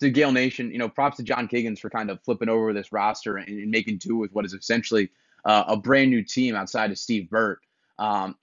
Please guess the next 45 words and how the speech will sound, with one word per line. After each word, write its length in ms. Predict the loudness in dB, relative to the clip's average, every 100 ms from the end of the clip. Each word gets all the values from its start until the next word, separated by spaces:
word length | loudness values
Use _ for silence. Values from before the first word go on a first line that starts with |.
| _
you 80 | 2
know, 80 |
Ricky 240 | 4 4 4
McGill, 500 | 4 4 6 4 2
you 80 | -4
know, 100 | -6
is 80 | -4
a 60 |
really 240 | -2 -2 -2
talented 420 | -2 -4 -4 -10
scorer, 320 | -6 -2 0
a 80 | 0
guy 200 | 0 -2
who 60 | -2
scored 300 | -2 -4 -4
in 160 | -8
twenty-six, 640 | -6 -2 0 2 2 2 2
I 60 |
think, 180 | -2 -2
against 280 | -2 -4 0
U 120 | 0
N 120 | 0
C 280 | -2 2 4
in 60 | 4
their 140 | 0
N 100 | -2
C 200 | -2 -2
A 20 |
A 40 | -2
tournament 380 | -4 -4 -4 -2
game. 240 | -2 -2
So 160 | -10 -14
someone 300 | 0 2 4
who 40 | 2
can't 240 | 4 4
be 80 | 4
overlooked, 480 | 4 4 4 2 0
but, 160 | -2 -2 _ _ _ 4
uh, 180 | 6 6
they 80 |
bring 220 | 6 6 6
in 80 |
Jordan 320 | 6 4 4 4
Washington. 640 | 2 0 -4 -4 -4 -6 _ _ _
Um, 260 | -6 -6